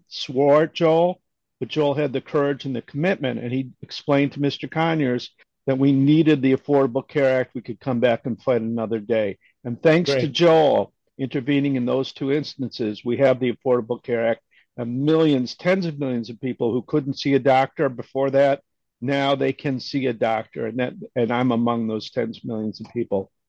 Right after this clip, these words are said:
Speaker 2: So thank you. Thank you for that, Mike. Thank you, Joel. We, it's not often we have a genuine hero in our midst, and we really appreciate what you did. It's, it's an incredible situation. We do have a, a great guest with us, uh, Doctor Bronson. If you'll,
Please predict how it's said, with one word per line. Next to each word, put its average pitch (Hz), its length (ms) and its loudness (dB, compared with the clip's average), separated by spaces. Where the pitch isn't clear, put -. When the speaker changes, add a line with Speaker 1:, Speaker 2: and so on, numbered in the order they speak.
Speaker 2:
So 135 120 0
thank 165 360 2
you. 107 240 -2
Thank 170 240 4
you 170 60 0
for 151 100 -6
that, 143 160 6
Mike. 135 300 -2
Thank 180 240 -2
you, 170 80 -2
Joel. 147 500 0
We, 135 140 -2
it's 139 340 -4
not 156 220 0
often 156 300 0
we 147 100 -4
have 139 140 -4
a 131 40 -6
genuine 139 540 -6
hero 139 600 0
in 135 100 -2
our 127 160 0
midst, 147 380 0
and 147 120 -6
we 131 120 0
really 135 260 2
appreciate 131 580 -4
what 117 220 -6
you 113 80 -8
did. 104 280 -6
It's, 98 200 -12
it's 127 320 -12
an 123 120 -2
incredible 120 600 2
situation. 107 800 -6
We 143 100 4
do 170 180 6
have 170 220 8
a, 156 140 6
a 139 140 2
great 151 300 4
guest 156 300 2
with 160 160 -2
us, 175 180 -4
uh, 147 80 2
Doctor 143 340 0
Bronson. 151 400 -6
If 139 140 -8
you'll, 143 300 -2